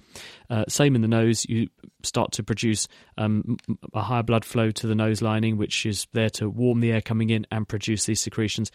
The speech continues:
Same with your saliva. So I suspect the slightly runny nose in the morning is because everything's been non-runny at night, and part of the getting up and waking up process, you've got some, some drying of the airways, which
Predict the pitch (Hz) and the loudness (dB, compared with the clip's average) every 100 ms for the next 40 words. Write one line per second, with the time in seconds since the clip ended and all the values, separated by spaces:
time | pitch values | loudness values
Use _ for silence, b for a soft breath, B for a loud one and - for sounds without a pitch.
0 | b - 127 113 104 104 98 107 104 98 | b -4 -2 0 0 -2 -4 -4 -2 -2
1 | 95 B B - 123 120 131 - 151 143 | -4 B B 0 2 2 0 -2 -4 -2
2 | 120 170 - 139 127 123 127 120 110 95 | 0 0 2 2 2 4 4 2 2 0
3 | 92 101 110 - 117 117 - 123 123 120 | 0 0 0 -2 -2 -2 0 -2 0 -2
4 | - 123 123 151 151 127 117 113 110 107 | 0 2 4 4 4 2 2 0 0 -4
5 | 101 123 85 - - B B B - 120 | 0 0 0 -4 -12 B B B -2 2
6 | 117 - - 147 135 120 120 127 120 117 | 0 -2 -4 0 2 2 2 2 2 0
7 | 117 117 110 117 113 - 107 - 107 - | 0 0 0 -2 -2 0 0 0 -2 -4
8 | b b - 120 - 117 - - 120 110 | b b -10 -6 -2 -2 -2 -2 -2 0
9 | 147 135 127 117 107 117 120 101 85 98 | 2 2 4 2 2 4 4 2 0 -2
10 | - - - | 0 -2 -2